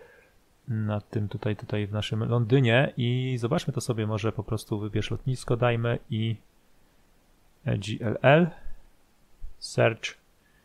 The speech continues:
Jest Heathrow i, mm, tu mamy Metar. E, wiatr jest, e, zero siedem zero.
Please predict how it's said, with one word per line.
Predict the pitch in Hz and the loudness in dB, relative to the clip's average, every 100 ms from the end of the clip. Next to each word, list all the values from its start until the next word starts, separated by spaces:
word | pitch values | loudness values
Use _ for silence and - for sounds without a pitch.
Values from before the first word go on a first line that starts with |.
| _ _ _ _ _ _ - | _ _ _ _ _ _ -8
Jest | 127 113 113 - - - | 0 0 0 -4 -8 -6
Heathrow | - - 120 113 101 - | -4 0 2 2 0 -4
i, | 120 110 110 - _ _ _ - | 0 2 0 -4 _ _ _ -4
mm, | 107 104 | -2 0
tu | - | 2
mamy | 127 117 | 4 6
Metar. | 120 135 113 123 - - - _ _ _ _ _ _ | 4 6 8 6 2 -16 -20 _ _ _ _ _ _
E, | 117 113 104 | 0 2 4
wiatr | 117 - - | 6 6 6
jest, | 131 131 - - | 4 6 4 4
e, | 113 107 | 4 4
zero | 101 170 160 | 4 6 6
siedem | - - 139 131 | 4 4 6 4
zero. | 104 104 147 104 95 | 2 8 8 8 4